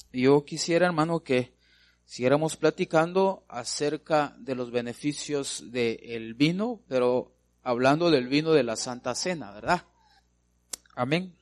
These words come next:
Los beneficios que tiene que nosotros bebamos de ese vino. Dice aquí la Biblia,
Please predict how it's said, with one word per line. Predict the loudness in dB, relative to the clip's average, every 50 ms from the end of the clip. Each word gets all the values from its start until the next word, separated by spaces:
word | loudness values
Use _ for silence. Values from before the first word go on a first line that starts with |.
| _ _ _ _ _ _ _ _ _
Los | -6 -6 -2 -2
beneficios | -2 -2 -2 -4 -2 2 2 2 2 2 -2 -2 -2 -2
que | -4 -6 -8
tiene | -4 -4 -2 0 -2 -2 -2
que | -2
nosotros | -6 -6 -8 -10 -10 -8 -4 -2 -4 -4 -4 -6 -10
bebamos | -8 -8 -4 -2 -2 -2 -2 -4 -8 -4
de | -2 -2 -2
ese | -2 -4 -8 -12 -12
vino. | -12 -14 -18 -20 -20 -20 _ _ _ _ _
Dice | _ -4 -4 -4 -2 0 0
aquí | -2 -2 0 -2 0
la | 2 4
Biblia, | 4 2 2 0 2 2 2 2 2 -2